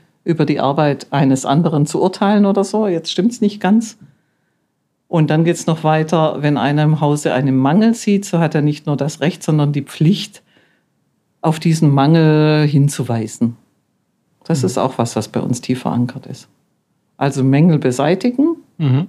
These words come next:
Speaker 1: und sich nicht über andere erheben, weil jede Arbeit wichtig ist und nur alle zusammen wie ein Zahnradgetriebe ist ja
Speaker 2: Mhm.
Speaker 1: oft so die Metapher für funktionierende
Speaker 2: Mhm.
Speaker 1: Organisationen.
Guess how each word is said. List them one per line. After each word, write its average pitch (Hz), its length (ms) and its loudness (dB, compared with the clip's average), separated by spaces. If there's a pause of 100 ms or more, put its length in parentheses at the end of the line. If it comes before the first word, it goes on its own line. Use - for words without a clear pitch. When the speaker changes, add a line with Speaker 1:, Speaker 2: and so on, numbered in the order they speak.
(120)
Speaker 1:
und 165 160 4
sich 160 180 0
nicht 165 180 2
über 160 260 0
andere 143 360 0
erheben, 156 640 2
weil 143 180 0
jede 143 320 0
Arbeit 131 400 -4
wichtig 196 320 -6
ist - 240 -6
und 151 300 -2
nur 143 320 0
alle 135 240 -4
zusammen 135 560 -2
wie 143 120 -8
ein 143 220 -2
Zahnradgetriebe 143 1040 -6
ist 135 140 -6
ja 135 140 0
Speaker 2:
Mhm. 127 40 -2
Speaker 1:
oft - 160 -10
so - 80 -6
die 139 140 -4
Metapher 143 480 -6
für 160 160 -6
funktionierende 151 720 0
Speaker 2:
Mhm. 135 80 2
Speaker 1:
Organisationen. 151 960 -2